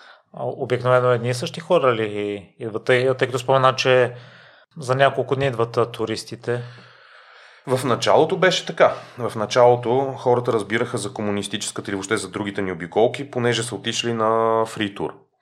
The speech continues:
Speaker 2: Но много отдавна ние имаме присъствие в, а, интернет.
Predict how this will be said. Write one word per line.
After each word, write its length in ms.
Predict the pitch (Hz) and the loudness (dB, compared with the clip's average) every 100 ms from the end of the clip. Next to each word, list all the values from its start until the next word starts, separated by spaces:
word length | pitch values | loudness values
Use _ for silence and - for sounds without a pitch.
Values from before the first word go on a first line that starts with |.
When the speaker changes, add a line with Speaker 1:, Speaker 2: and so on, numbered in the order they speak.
| _ _ - _ _ _ | _ _ -20 _ _ _
Speaker 2:
Но 580 | 110 110 110 107 104 101 | -6 0 4 6 6 6
много 300 | 98 98 104 | 4 0 0
отдавна 480 | 110 107 110 120 113 | 4 6 6 2 0
ние 100 | 113 | 0
имаме 260 | 113 113 104 | 0 -2 -2
присъствие 580 | 101 - 107 - 107 | -6 -4 -6 -2 -2
в, 320 | 95 92 - 92 | 0 -2 -4 0
а, 320 | 82 76 71 64 62 60 - _ _ _ _ - | 2 2 -2 -8 -14 -20 -20 _ _ _ _ -6
интернет. 720 | 113 107 87 69 - - | -4 -2 -2 -4 -10 -18